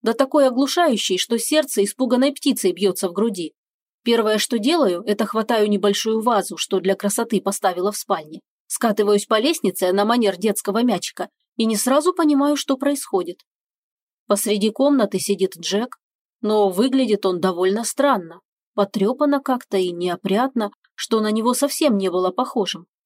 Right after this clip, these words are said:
Он поднимает на меня мутный взгляд и криво ухмыляется. Затем выдает надтреснутым голосом: "Что, разбудил?" Вот только извинения в словах нет ни грамма. "Ну извини,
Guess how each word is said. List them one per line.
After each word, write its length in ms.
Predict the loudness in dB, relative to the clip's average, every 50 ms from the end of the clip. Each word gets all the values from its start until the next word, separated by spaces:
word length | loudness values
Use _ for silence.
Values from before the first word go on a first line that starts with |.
| _ _ _ _ _ _ _ _ _ _
Он 200 | 0 0 2 2
поднимает 640 | 2 0 0 2 2 2 2 2 2 2 2 2 2
на 100 | 0 0
меня 300 | 2 2 2 2 2 2
мутный 340 | 2 0 0 0 0 -2 -2
взгляд 400 | -2 -2 -2 0 0 0 0 -2 -6 _ _ _ _ _
и 100 | -4 -4
криво 300 | 0 2 2 2 4 4
ухмыляется. 800 | 2 2 2 2 2 2 4 4 2 0 -2 -6 -12 -12 -12 -12 -14 _ _ _ _ _ _ _ _ _ _ _ _
Затем 340 | -2 -2 0 2 2 4 4
выдает 560 | 4 4 4 4 4 4 4 2 2 0 -2 -4
надтреснутым 800 | -4 -4 -4 -2 -2 0 0 0 0 0 -4 -4 -2 -2 -2 0
голосом: 520 | 0 0 0 -2 -4 -10 -12 -14 -14 -16 _ _ _ _ _ _ _ _ _ _ _ _ _ _ _ _ _ _ _
"Что, 580 | -8 -6 -6 -2 0 2 2 2 2 0 -4 -8 _ _ _
разбудил?" 800 | 0 2 2 2 0 0 2 2 2 2 2 2 2 2 0 -2 -6 _ _ _ _ _ _ _ _ _ _ _ _ _ _ _ _
Вот 240 | -2 -2 -2 0 0
только 380 | 0 0 0 2 2 0 0 0
извинения 640 | 0 -2 -2 -2 0 2 2 4 4 2 2 2
в 60 | 0 -2
словах 500 | -2 -2 -2 0 -2 -2 -4 -6 -6 -4
нет 220 | -4 -4 -4 -4 -2
ни 140 | -2 -2 -2
грамма. 480 | 0 0 2 2 0 0 -4 -8 -14 -18 _ _ _ _ _ _ _ _ _ _ _ _ _ _ _ _
"Ну 180 | -6 -2 0 0
извини, 840 | 2 0 0 -2 0 0 2 4 4 2 2 0 0 -2 -4 -6